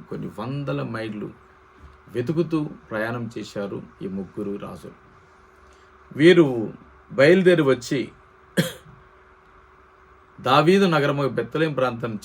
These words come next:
చేరి, అక్కడ హేరోదు రాజును కలవటం జరిగింది. హేరోదు రాజు యొక్క మనస్తత్వాన్ని మనం అందరం కూడా గ్రహించుదాం.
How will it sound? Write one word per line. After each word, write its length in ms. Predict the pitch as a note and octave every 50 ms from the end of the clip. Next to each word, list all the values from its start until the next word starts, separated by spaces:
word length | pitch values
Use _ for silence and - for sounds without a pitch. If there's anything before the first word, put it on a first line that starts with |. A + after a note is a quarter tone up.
| - -
చేరి, 260 | A#2 A#2 C3 D#3+ G#3+ - - _ _ _ _ _ _ _ _ _ _ _ - - -
అక్కడ 200 | - - A#2 G#2+
హేరోదు 460 | G#2+ A2+ C3 C#3 D#3 E3 E3 D#3 D#3
రాజును 440 | D3 C3 A#2+ A#2 A2 A#2 A#2+ B2 A#2+
కలవటం 420 | - G#2+ G#2+ G#2 G2+ - - A#2
జరిగింది. 440 | - G2 F#2+ - - F2 - - - - _ - - - _ _ - - _ _ _ _ _ _ _ - - _ _ _ _ _ _ _ _ _ -
హేరోదు 340 | - C#3+ D#3+ F#3 G3+ F#3+ F#3
రాజు 220 | F3 D#3+ D3+ C3
యొక్క 160 | C#3 - -
మనస్తత్వాన్ని 720 | A#2 A#2+ A#2+ B2+ - - - B2 A#2 - - B2 A#2+ A#2 A2+
మనం 180 | A2 G#2+ G#2
అందరం 280 | G#2 G#2 G2+ G#2 G2+ G#2
కూడా 140 | G#2 G#2 G2+
గ్రహించుదాం. 520 | - - F#2+ G2 F#2+ F#2 - - - -